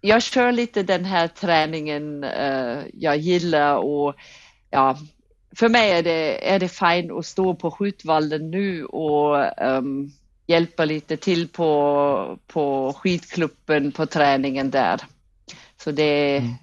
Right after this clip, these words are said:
Speaker 1: det är underbart. Och så måste jag nu säga en sak. Jag är så, så stolt. Nu har vi i våran lilla Mora biathlonklubb äntligen en riktig elit-,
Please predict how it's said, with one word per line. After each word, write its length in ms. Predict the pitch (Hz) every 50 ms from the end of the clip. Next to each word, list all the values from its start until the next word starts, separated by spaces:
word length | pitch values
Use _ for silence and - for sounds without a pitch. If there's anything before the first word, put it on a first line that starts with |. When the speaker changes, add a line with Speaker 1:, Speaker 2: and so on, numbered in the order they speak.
| 196 _ _
Speaker 1:
det 100 | - 160
är 120 | 156 147
underbart. 540 | 147 165 170 165 160 160 139 151 147 143 - - _ - - - - - - -
Och 120 | 196 190
så 180 | - 220 220 - -
måste 400 | - 214 202 196 180 - - 202
jag 120 | 180 170 175
nu 140 | 180 175 165
säga 400 | - - 180 165 160 156 147 -
en 240 | - 165 160 156 143
sak. 400 | - - 156 123 123 - - - - - _ - - - - - - -
Jag 200 | _ - 185 - - -
är 180 | 185 185 185
så, 680 | 180 - - - - - - - - 247 214 165 - - _ _ _ _
så 400 | - - - - 190 165 139 - -
stolt. 720 | - - - - - - 151 110 233 - - - - - - _ - - - - _
Nu 160 | 202 214 220
har 220 | 214 220 208 190 190
vi 320 | 180 196 190 190 196 - -
i 140 | - 180 202
våran 600 | 185 170 185 196 196 190 190 185 175 185 180 175 170 - _ _ _ _ _ _ _ _ _ _
lilla 480 | - 185 208 208 208 208 196 190 190 190
Mora 440 | 180 180 208 214 226 226 233 202 196 -
biathlonklubb 760 | - 202 220 226 214 208 - 180 170 170 - - - 180 175 - - - -
äntligen 640 | - 190 196 196 - - 196 202 - - - 175 196 - _
en 240 | - 180 185 185 180 - _
riktig 680 | 185 190 175 170 160 - - - - - - 214 202 - -
elit-, 500 | 165 175 - - 196 196 220 233 240